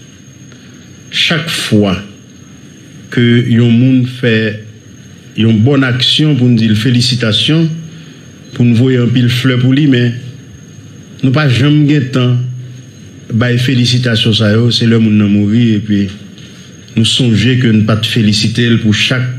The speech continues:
action que le fait. Mais nous t'es plutôt passé tout le temps nous à critiquer. Ça que pas bon, yo, alors que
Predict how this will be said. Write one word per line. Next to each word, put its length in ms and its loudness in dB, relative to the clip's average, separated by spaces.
action 680 0
que 80 0
le 100 2
fait. 380 0
Mais 140 2
nous 80 4
t'es 140 2
plutôt 260 0
passé 400 -2
tout 120 0
le 40 -2
temps 160 0
nous 180 2
à 60 2
critiquer. 680 -2
Ça 200 -2
que 140 -6
pas 140 -2
bon, 180 2
yo, 240 4
alors 240 0
que 320 0